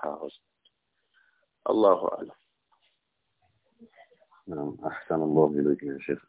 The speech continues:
Speaker 1: آمين وإياك.
Speaker 2: Son reads, um, "Would saying, 'You are my boss,' Oga, to someone who is not one's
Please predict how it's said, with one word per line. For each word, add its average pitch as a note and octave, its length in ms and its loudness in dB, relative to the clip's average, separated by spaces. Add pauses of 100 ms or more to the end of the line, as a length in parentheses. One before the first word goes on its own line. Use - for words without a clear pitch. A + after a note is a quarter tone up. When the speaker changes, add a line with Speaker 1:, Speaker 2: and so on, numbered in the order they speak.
Speaker 1:
آمين F#2 240 0
وإياك. G#2 520 2 (3000)
Speaker 2:
Son G2 160 4
reads, D#2 320 6
um, C2+ 360 2 (800)
"Would F2 220 10 (140)
saying, A#2+ 460 10
'You E2+ 160 10
are E2 80 8
my D#2+ 140 4
boss,' D2+ 520 4 (100)
Oga, E2 400 8 (1000)
to D#2 100 -6
someone F#2+ 420 8
who F2 140 12
is D#2 120 8
not E2 240 2
one's D#2+ 300 0